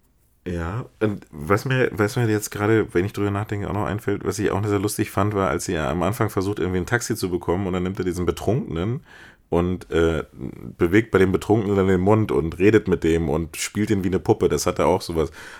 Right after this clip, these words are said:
Also ich glaube, ähm, ich, äh, ich mochte da sehr die, die komödiantischen Momente. Und bevor ich's vergesse, der Anfang, fand ich, hatte aber etwas, irgendwie sowas Film Noir-mäßiges.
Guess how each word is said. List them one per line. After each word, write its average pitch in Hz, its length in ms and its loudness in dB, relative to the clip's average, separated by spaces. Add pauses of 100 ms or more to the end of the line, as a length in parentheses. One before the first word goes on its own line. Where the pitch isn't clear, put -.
Also 87 180 0
ich 65 120 0
glaube, 101 580 4
ähm, 101 500 -4
ich, - 540 -14
äh, 85 420 -2 (720)
ich - 160 -14
mochte 90 260 -6
da 85 120 2
sehr 82 220 2
die, 82 520 -4 (360)
die - 260 -12
komödiantischen 85 640 0
Momente. 71 480 -4 (600)
Und 92 280 -4 (840)
bevor 92 280 -2
ich's - 80 -10
vergesse, 95 320 -4
der 87 480 4
Anfang, 85 500 -2 (1120)
fand 110 320 -4
ich, 120 140 -6
hatte 120 260 0
aber 101 220 0
etwas, 101 480 -2 (560)
irgendwie 104 240 0
sowas 101 320 -2
Film 110 300 0
Noir-mäßiges. 80 960 -2